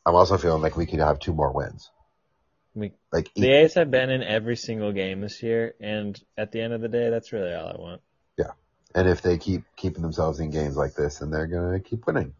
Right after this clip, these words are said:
Speaker 1: I think.
Speaker 2: Yep.
Speaker 1: So. Alrighty. Well,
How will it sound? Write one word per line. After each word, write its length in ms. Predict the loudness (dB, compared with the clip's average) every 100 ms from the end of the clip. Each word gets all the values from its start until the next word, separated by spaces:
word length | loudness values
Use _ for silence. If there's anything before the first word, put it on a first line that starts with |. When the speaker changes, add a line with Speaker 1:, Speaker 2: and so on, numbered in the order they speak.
| -12
Speaker 1:
I 60 |
think. 240 | -10 -10 -14 _ -10
Speaker 2:
Yep. 200 | -8 -8 _ _ _ _ _ -4
Speaker 1:
So. 260 | -2 -2 -6 _ _ _ _ -20 -20 _ _ -20 -20 -20 -18 -20 -20 _ _ _ 6
Alrighty. 500 | 10 10 10 8 10
Well, 280 | 12 10